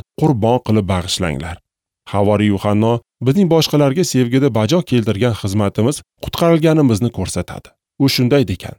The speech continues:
"Biz o'lim holatidan hayotga o'tganimizni bilamiz, chunki biz birodarlarimizni sevamiz. Agar men boshqalarga sevgi ko'rsatmasam, ularga xizmat qilish istagi bo'lmasa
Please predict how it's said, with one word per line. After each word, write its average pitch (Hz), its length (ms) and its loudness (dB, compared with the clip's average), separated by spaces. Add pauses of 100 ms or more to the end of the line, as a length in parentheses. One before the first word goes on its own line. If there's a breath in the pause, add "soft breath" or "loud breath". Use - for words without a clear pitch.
(300)
"Biz 117 240 2
o'lim 123 300 2
holatidan 101 560 0 (260)
hayotga 139 400 2
o'tganimizni 120 640 2
bilamiz, 87 380 -4 (360)
chunki 147 280 2
biz 151 140 2
birodarlarimizni 120 960 2 (180)
sevamiz. 90 600 -4 (480)
Agar 107 280 0
men 117 240 2
boshqalarga 104 500 0
sevgi 117 340 0
ko'rsatmasam, 127 760 0 (180)
ularga 156 320 4
xizmat 160 400 0
qilish 165 280 2
istagi 147 340 0
bo'lmasa 127 540 0